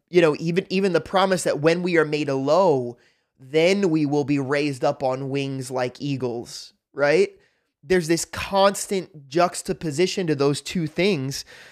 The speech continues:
And even, you know, Jesus here, the angel of the Lord,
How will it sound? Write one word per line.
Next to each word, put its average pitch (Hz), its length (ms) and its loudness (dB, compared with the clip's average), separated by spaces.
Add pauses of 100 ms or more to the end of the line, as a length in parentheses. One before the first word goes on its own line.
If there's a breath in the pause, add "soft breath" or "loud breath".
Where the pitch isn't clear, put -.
(320 loud breath)
And 175 300 2 (420)
even, 208 520 0 (280)
you 202 100 4
know, 180 120 6
Jesus 185 480 4
here, 214 260 2
the 160 140 2
angel 190 340 6
of 165 80 4
the 156 100 4
Lord, 156 600 6